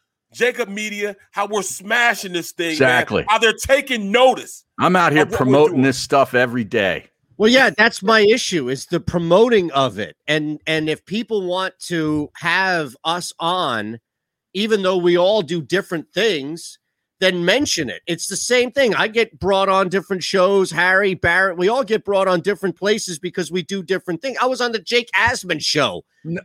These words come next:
Speaker 3: yesterday,
Speaker 2: yesterday.
Speaker 3: right? So
Speaker 2: Yeah,
Speaker 3: we
Speaker 2: I,
Speaker 3: all
Speaker 2: I
Speaker 3: get
Speaker 2: listened to it.
Speaker 3: That, my point of it isn't you, Barrett. I'm saying it's that this show gets minimized and reduced to an afterthought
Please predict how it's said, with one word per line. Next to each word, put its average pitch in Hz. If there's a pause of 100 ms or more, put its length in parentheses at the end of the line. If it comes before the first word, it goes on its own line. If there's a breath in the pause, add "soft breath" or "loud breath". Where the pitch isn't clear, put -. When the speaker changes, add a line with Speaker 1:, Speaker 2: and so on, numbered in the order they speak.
(160)
Speaker 3:
yesterday, -
Speaker 2:
yesterday. 139 (180)
Speaker 3:
right? 214 (200)
So -
Speaker 2:
Yeah, 180
Speaker 3:
we 139
Speaker 2:
I, -
Speaker 3:
all -
Speaker 2:
I 147
Speaker 3:
get 165
Speaker 2:
listened 175
to 85
it. - (220)
Speaker 3:
That, 247
my 240
point 294
of 240
it 220
isn't 190
you, 269
Barrett. 151
I'm 190
saying 240
it's 196 (680)
that 190
this 202
show 233
gets 190
minimized 170
and 160
reduced 175
to 165 (220)
an 170
afterthought 165